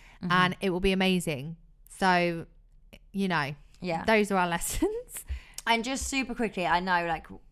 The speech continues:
Speaker 1: this was supposed to be a short podcast, but we have rambled and rambled and rambled and rambled on. But if we could ju-, just do a quick five minutes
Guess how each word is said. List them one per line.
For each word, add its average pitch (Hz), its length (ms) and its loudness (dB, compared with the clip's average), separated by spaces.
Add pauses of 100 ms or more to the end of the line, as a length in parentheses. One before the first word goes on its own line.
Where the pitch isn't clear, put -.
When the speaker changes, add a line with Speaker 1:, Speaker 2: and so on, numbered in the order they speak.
(140)
Speaker 1:
this 190 240 -2
was 175 100 -8
supposed 175 200 -2
to - 60 -12
be 170 60 -2
a 160 60 -2
short 156 260 -6
podcast, 160 420 -8
but 160 100 -6
we 160 100 -2
have 156 180 -4
rambled 170 440 -2
and 160 120 -6
rambled 170 400 0
and 156 140 -6
rambled 160 420 0
and 156 140 -4
rambled 156 360 0
on. 165 380 0 (1120)
But 220 140 2
if 214 100 0
we 254 80 2
could 220 140 -10
ju-, 208 340 0
just 214 280 -6
do 175 280 -2
a 170 60 -8
quick 170 300 -6
five 175 420 -4
minutes 156 560 -10